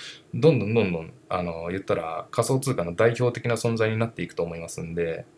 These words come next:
うん。そうですね。まあ、あの、詳細知り-、詳細ですね。まあ、この件について、まあ、その詳細知りたい人はですね、えー、まあ、直近で、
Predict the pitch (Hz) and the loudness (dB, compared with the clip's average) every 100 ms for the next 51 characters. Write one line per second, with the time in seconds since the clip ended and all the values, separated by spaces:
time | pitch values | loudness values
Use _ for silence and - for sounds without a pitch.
0 | - - - 92 87 82 - - _ _ | -20 -16 -8 -4 -4 -4 -10 -16 _ _
1 | _ _ - - - - - - - - | _ _ -20 -18 -18 -18 -20 -20 -20 -20
2 | - - 65 - 104 110 - _ - 156 | -6 -4 -4 -6 -8 -10 -18 _ -2 6
3 | 117 95 92 95 92 - - - - - | 6 6 2 0 0 -2 -4 -4 -6 -6
4 | - - - - 135 131 131 127 131 131 | -8 -8 -6 0 2 4 2 0 0 0
5 | 131 131 - - 135 131 127 123 - 113 | -2 -4 -8 -2 2 4 2 2 -4 -8
6 | - 123 98 - 123 123 120 87 85 - | -4 0 2 4 4 6 6 4 -2 -8
7 | 87 - - 95 92 92 - 101 107 101 | -12 -12 -12 -10 -8 -4 -2 2 2 2
8 | 98 107 107 98 90 - 95 87 - - | 0 -4 2 2 0 2 4 4 0 -8
9 | - - - - - - - 104 104 104 | -12 -14 -20 -20 -20 -6 -2 0 0 0
10 | 120 - 131 - 131 127 123 - | 0 0 -2 2 2 4 2 2